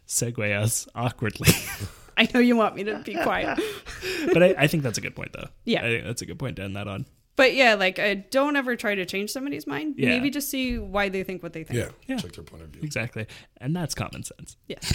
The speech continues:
Speaker 1: <laughs> Should we, uh, find out if a person is an asshole?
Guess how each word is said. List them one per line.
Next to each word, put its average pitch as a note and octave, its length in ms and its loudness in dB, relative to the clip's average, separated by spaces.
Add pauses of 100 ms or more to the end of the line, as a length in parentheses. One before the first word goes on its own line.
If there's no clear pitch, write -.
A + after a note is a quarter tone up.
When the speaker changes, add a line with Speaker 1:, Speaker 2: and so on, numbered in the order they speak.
(400)
Speaker 1:
<laughs> - 680 -6
Should - 160 -2
we, G#2 220 2
uh, G2 380 -4
find G#2 260 -2
out G2 140 -2 (320)
if - 380 -8
a A#2+ 100 -4
person A2 280 -2
is G#2 120 0
an G#2 80 -2
asshole? A2 360 -2